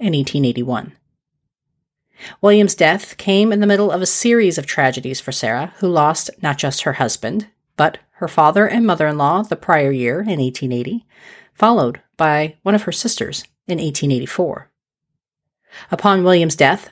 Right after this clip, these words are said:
Sarah Winchester became one of the richest women in America when his interest in Winchester Repeating Arms Company transferred to her.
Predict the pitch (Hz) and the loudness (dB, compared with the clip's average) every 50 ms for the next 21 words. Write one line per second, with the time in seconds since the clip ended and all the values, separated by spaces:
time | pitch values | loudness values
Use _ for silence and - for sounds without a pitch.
0 | _ - - - - 196 208 226 226 202 156 143 - 139 139 - - 180 202 233 | _ -8 -4 2 4 6 6 6 4 2 0 2 0 0 0 0 0 0 -2 -2
1 | 233 - 185 - - 160 147 160 185 202 - 170 165 185 196 180 175 175 160 165 | -4 -4 -4 -2 0 0 0 0 -2 -4 -4 -4 0 0 0 0 0 -2 0 0
2 | 202 202 - 254 240 - - - - 165 165 170 170 165 160 - 165 156 147 147 | 0 0 0 -2 -2 -2 -4 -4 -2 0 0 0 0 -4 -4 -4 -4 -4 -2 -2
3 | 147 143 127 127 - - - 147 - _ _ _ _ _ _ _ - 139 131 123 | 0 -2 -2 -4 -4 -10 -10 -12 -16 _ _ _ _ _ _ _ 0 0 0 0
4 | - - 262 277 277 247 - 214 196 190 - - - - - - - - - _ | 0 2 2 2 2 2 2 2 2 2 2 -2 -6 -6 -6 -8 -8 -10 -18 _
5 | _ - 135 127 123 139 160 190 - - 190 185 - 233 233 226 220 - - 180 | _ -2 -2 0 0 0 0 0 0 0 0 0 0 0 0 0 0 0 2 2
6 | 196 208 202 190 170 156 147 147 143 - 147 120 - 110 - - - - _ _ | 2 2 2 2 0 0 0 -2 -4 -4 -4 -4 -4 -6 -10 -10 -14 -14 _ _
7 | _ _ - - 208 190 190 - - 117 110 123 - - 135 131 - 190 147 - | _ _ -6 -2 -2 -2 -2 -2 -4 -4 -6 -6 -8 -8 -6 -4 -2 -4 -4 -6